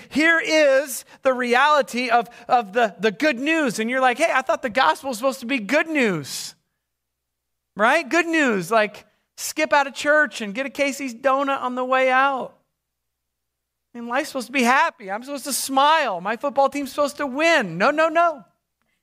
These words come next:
No, no, no. I'm supposed to just be full of joy all the time. No, look, the gospel, the good news, doesn't make sense, doesn't get inside your soul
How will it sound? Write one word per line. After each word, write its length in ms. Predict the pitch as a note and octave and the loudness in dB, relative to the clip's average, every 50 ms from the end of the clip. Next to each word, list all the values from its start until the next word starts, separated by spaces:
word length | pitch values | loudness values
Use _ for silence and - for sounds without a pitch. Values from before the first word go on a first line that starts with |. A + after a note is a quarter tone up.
| _ _ _ _ _ _ _ | _ _ _ _ _ _ _
No, 200 | - E3+ G3+ C4 | -12 -8 -8 -6
no, 140 | D4 D#4 D#4 | -6 -8 -10
no. 160 | D4 D4 D4+ - _ _ _ _ _ _ _ _ _ _ _ _ _ _ _ _ _ _ _ _ _ _ _ _ _ _ _ _ _ _ _ _ _ _ _ _ _ _ _ _ _ _ _ _ _ _ _ - | -12 -14 -18 -20 _ _ _ _ _ _ _ _ _ _ _ _ _ _ _ _ _ _ _ _ _ _ _ _ _ _ _ _ _ _ _ _ _ _ _ _ _ _ _ _ _ _ _ _ _ _ _ -2
I'm 100 | F4+ E4+ | -2 0
supposed 240 | C#4 D#4 C#4 A3 C4+ | 0 -2 -2 -2 -4
to 80 | D4 | -6
just 220 | B3 D4 B3+ B3+ D#4 | -4 -4 -6 -4 0
be 240 | D#4 D4 C#4+ C4+ | 2 2 2 0
full 500 | - - - - - - F4 F4 E4+ E4+ | -2 -6 -18 -8 -2 2 2 4 4 2
of 100 | D#4 B3 | 0 0
joy 380 | A3 A3+ C4+ D#4+ E4+ F4 F4+ F4+ E4+ | -2 0 2 4 4 4 6 4 4
all 100 | D#4 C4+ | 2 0
the 40 | A3+ | -2
time. 220 | - B3 G#3 E3 - | -2 -2 -2 -2 -2
No, 200 | A#3 C4+ C4 - - - - | 0 2 2 2 0 -8 -4
look, 300 | A#3+ C#4+ C#4 B3 - - - F#3+ | 0 0 0 0 -2 -8 -6 -2
the 140 | F#3 A#3+ | -2 -2
gospel, 920 | G3+ D#3+ D#3 - A#3+ C#4+ E4+ F#4+ F4 - - - - - F#3+ F3+ F3 F3 F#3 | -2 -2 -2 2 2 4 4 2 2 -2 -6 -12 -10 -4 0 2 2 2 2
the 120 | F3+ G#3+ G3 | 2 0 -2
good 440 | D#3+ D#3 - - E4 F#4 F#4 D#4+ | -4 -4 -2 0 2 2 2 0
news, 540 | D#4+ D#4+ F4 F#4 F#4 F4 D4 B3 G3+ - - - - - - _ - | -2 -2 0 0 2 2 0 0 -2 -4 -8 -12 -16 -20 -20 _ -2
doesn't 480 | - D4 F4 F#4 C#4 D#4 F#4 F#4 F4+ - _ _ _ _ _ _ _ _ | 2 2 2 2 0 -2 -2 -2 -2 -4 _ _ _ _ _ _ _ _
make 560 | F#3 F#3 G3 A3+ C4+ D#4 F4 F#4 E4 _ - - - | -8 -6 -2 0 2 2 2 0 -4 _ -14 -16 -10
sense, 720 | - - - - F4 E4+ D4 A#3+ A#3 C4+ C4 - - - | -8 -6 -2 0 2 2 2 2 -2 -4 -8 -10 -10 -10
doesn't 580 | G3 E3 G#3+ C#4 E4 D#4 F4 F#4 F4+ D4 A3 - | -4 0 2 2 2 0 -2 -6 -8 -8 -6 -2
get 220 | D#4+ E4+ E4 E4 | 0 0 0 0
inside 640 | D4 D4 C#4 A#3 - - D4+ C#4 D4 D#4 E4 D4 D4 | 0 -2 -2 -2 -2 0 2 2 2 2 0 -2 -6
your 100 | D4 B3 | -8 -6
soul 560 | - - - D#4+ E4 D4+ C4+ B3 A#3 - | -6 -2 2 2 4 4 4 2 0 -2